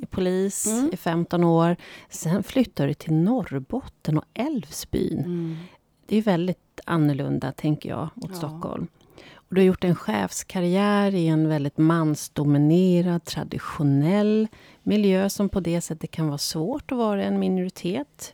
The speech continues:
Speaker 1: eh, på, på många olika sätt. Men som jag ser det så krävs det ju en,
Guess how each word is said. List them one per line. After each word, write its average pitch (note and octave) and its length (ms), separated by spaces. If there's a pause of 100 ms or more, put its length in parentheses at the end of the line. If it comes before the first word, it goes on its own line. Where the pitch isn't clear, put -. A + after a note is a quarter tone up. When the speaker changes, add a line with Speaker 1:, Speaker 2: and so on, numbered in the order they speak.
(120)
Speaker 1:
eh, - 280
på, - 280 (120)
på G#3+ 100
många F#3 340
olika F#3 480
sätt. - 480 (300)
Men G3+ 280 (800)
som - 260
jag C4 180
ser D#3+ 200
det D#3 80
så - 120
krävs - 380
det - 140
ju D3+ 200
en, D#3 220